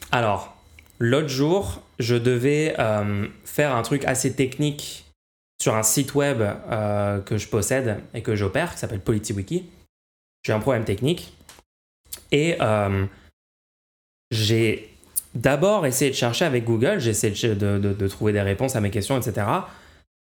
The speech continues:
Franchement, la première page, il n'y avait aucun des liens qui correspondait au problème que j'avais.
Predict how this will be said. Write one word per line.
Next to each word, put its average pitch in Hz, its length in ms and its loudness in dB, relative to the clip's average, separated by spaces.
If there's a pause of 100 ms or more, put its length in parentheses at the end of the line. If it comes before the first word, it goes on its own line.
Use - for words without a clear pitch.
(140)
Franchement, 143 580 2 (920)
la 107 100 2
première 107 340 2
page, 165 240 2
il 113 40 0
n'y 104 40 4
avait 104 180 2
aucun 123 340 2
des 110 120 2
liens 135 280 2
qui 123 120 -4
correspondait 110 600 2
au 147 100 0
problème 110 340 0
que 104 120 -2
j'avais. 110 400 0